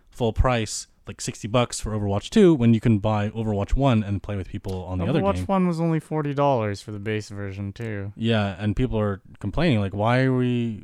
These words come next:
Speaker 1: buy-, what's, what is the extra stuff that Overwatch two can provide?"
Speaker 2: I
Speaker 1: And
Speaker 2: think
Speaker 1: then
Speaker 2: it's just the single player stuff, right? Or,
Speaker 1: Yeah.
Speaker 2: I mean, the story stuff.
Speaker 1: It's
Speaker 2: I
Speaker 1: like
Speaker 2: mean, it,
Speaker 1: P V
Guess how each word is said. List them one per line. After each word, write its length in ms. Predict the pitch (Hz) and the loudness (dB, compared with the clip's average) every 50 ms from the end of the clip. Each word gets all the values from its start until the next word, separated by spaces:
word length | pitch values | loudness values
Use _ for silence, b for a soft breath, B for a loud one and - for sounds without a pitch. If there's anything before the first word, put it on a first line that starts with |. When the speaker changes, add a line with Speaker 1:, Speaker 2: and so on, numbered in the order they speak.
| - - | -12 -8
Speaker 1:
buy-, 200 | - 113 120 101 | -4 -4 -4 -2
what's, 240 | 107 120 151 147 - | 0 0 0 0 2
what 160 | 127 151 175 | 4 6 6
is 80 | 185 165 | 6 6
the 120 | 165 131 | 4 2
extra 300 | 135 143 - - - 131 | 0 -2 -2 -4 -6 -6
stuff 320 | - - - 123 113 - - | -4 -2 0 0 0 -2 -2
that 140 | - 120 110 - | -4 -4 -2 -2
Overwatch 380 | 113 113 117 104 107 - - | -2 0 0 0 -2 -2 -4
two 160 | - - 107 | -6 -6 -6
can 140 | 104 - 101 | -4 -4 -4
provide?" 360 | 92 101 92 98 92 90 90 | -4 -4 -4 -4 -4 -4 -4
Speaker 2:
I 40 | 95 | -2
Speaker 1:
And 80 | 101 101 | -2 0
Speaker 2:
think 80 | 101 | 0
Speaker 1:
then 80 | 95 95 | 0 0
Speaker 2:
it's 100 | 98 - | -2 -4
just 380 | - - 135 135 - - - - | -4 -4 -4 -4 -4 -6 -10 -10
the 160 | 120 107 - - | -10 -10 -10 -12
single 380 | - - 123 147 185 214 151 | -12 -10 -8 -8 -6 -8 -8
player 320 | 107 - 101 98 95 92 92 | -8 -6 -6 -6 -6 -8 -10
stuff, 320 | - - 104 95 92 - | -10 -10 -10 -12 -10 -12
right? 140 | 104 107 - | -12 -10 -8
Or, 200 | 120 123 123 120 | -6 -4 -2 2
Speaker 1:
Yeah. 180 | 127 127 113 101 | 4 4 6 6
Speaker 2:
I 20 | |
mean, 220 | 101 147 143 135 127 | 4 4 2 0 0
the 280 | 123 120 117 110 104 - | 0 0 0 -2 -4 -8
story 460 | - - - - 151 139 120 104 95 | -12 -12 -6 -2 -2 0 0 -2 -4
stuff. 220 | - - - - - | -8 -14 -16 -8 -4
Speaker 1:
It's 120 | 135 123 | -2 0
Speaker 2:
I 60 | 127 135 | 2 4
Speaker 1:
like 160 | 135 139 - | 6 6 6
Speaker 2:
mean, 100 | 160 147 | 6 6
it, 20 | 143 | 4
Speaker 1:
P 60 | 135 | 4
V 40 | 131 | 2